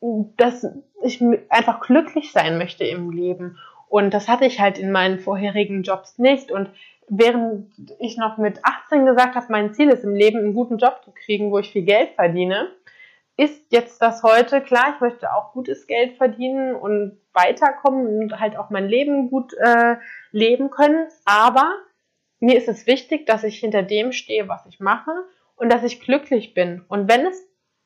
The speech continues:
dann ein Euro, paar Euro kostet, dann ist das halt einfach so, ja. Und dieses Glücklichsein ist halt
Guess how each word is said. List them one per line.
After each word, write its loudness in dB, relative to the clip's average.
dann 0
ein 0
Euro, 4
paar 2
Euro 2
kostet, -2
dann -4
ist -6
das -8
halt -6
einfach -10
so, -6
ja. -2
Und 0
dieses 2
Glücklichsein 0
ist -6
halt 0